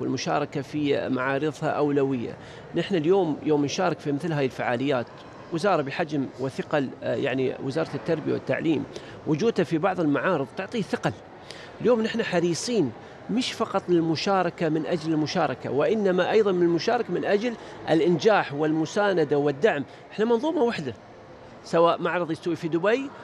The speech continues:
آه، مؤسسات الشارقة تتواجد في جايتكس اليوم في دبي،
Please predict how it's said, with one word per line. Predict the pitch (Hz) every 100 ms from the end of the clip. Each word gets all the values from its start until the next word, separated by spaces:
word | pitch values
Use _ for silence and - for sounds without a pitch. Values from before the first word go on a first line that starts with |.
| - - - -
آه، | 160
مؤسسات | 160 170 170 175 208 190
الشارقة | 170 240 247 - 160
تتواجد | 160 165 180 170
في | -
جايتكس | 135 202 262 202 -
اليوم | 156 208
في | 185 143
دبي، | 143 180 151